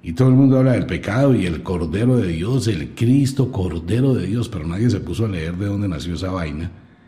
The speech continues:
de cómo degollaban a los cabritos, los destripaban, les sacaban las vísceras y Dios era feliz. Jehová era feliz comiendo asado. Lea,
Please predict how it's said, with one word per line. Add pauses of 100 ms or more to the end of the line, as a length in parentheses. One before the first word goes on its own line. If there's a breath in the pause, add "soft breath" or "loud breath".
(320 soft breath)
de
cómo
degollaban
a
los
cabritos,
los
destripaban,
les
sacaban
las
vísceras (460 loud breath)
y
Dios
era
feliz.
Jehová
era
feliz (800 soft breath)
comiendo
asado. (420)
Lea,